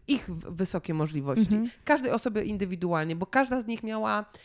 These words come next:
Speaker 1: swoje niepowtarzalne cechy i to też było fajne, żeby wyciągnąć, tak jak, nie wiem, pani Ania ma przepiękny głos radiowy, przecudowny,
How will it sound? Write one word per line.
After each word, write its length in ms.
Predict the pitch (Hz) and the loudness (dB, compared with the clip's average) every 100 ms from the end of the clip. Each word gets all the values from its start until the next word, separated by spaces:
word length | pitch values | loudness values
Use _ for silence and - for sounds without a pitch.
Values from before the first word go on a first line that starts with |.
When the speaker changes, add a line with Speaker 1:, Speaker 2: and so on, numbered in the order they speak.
| - - - | -20 -20 -16
Speaker 1:
swoje 300 | - 247 247 | 0 2 2
niepowtarzalne 680 | 233 214 226 208 208 202 196 | 0 -2 -2 0 0 0 -2
cechy 360 | 180 165 - | -4 -4 -6
i 100 | - | -4
to 100 | 202 | -4
też 180 | - 226 | -2 -2
było 180 | 196 185 | 0 0
fajne, 300 | - 185 190 | 0 0 0
żeby 180 | 190 202 | 0 -4
wyciągnąć, 720 | 180 233 - 220 175 160 175 | -2 -2 2 2 2 -2 -4
tak 160 | 202 214 | -4 -4
jak, 140 | 196 | -4
nie 100 | 214 | 0
wiem, 180 | 214 208 - - | 0 0 -8 -8
pani 200 | - 214 | -2 0
Ania 240 | - 226 226 | 4 4 4
ma 100 | 220 | 0
przepiękny 600 | - 240 233 226 - 214 | 0 0 2 2 0 2
głos 280 | 185 180 175 | 4 4 2
radiowy, 500 | 165 156 147 160 160 | -2 0 -2 -2 -6
przecudowny, 800 | - 254 247 214 180 156 160 | -2 -2 0 6 6 6 0